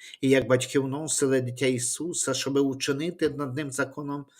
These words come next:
законним звичаєм". Луки два двадцять сім. Він йшов у храм, знаючи, що у цей день Господь зробить щось особливе в його житті.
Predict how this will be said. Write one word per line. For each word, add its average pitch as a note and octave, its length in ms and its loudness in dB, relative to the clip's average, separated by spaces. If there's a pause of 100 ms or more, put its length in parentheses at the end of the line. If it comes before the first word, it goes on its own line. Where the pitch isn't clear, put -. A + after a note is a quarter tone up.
(240)
законним C3+ 600 -4
звичаєм". - 600 -8 (140)
Луки B2 320 -6
два A#2 220 -6
двадцять A2+ 440 -12
сім. - 280 -12 (400)
Він C#3+ 200 6
йшов D3+ 480 2
у D#3+ 60 0
храм, C#3 520 -6 (260)
знаючи, B2 1000 0 (180)
що D#3+ 240 6
у D#3+ 120 2
цей D#3 220 6
день D#3 260 4
Господь D3+ 460 0
зробить D#3 360 2
щось E3 340 0
особливе D#3+ 680 2
в D#3+ 80 -4
його E3 260 0
житті. D3 520 -10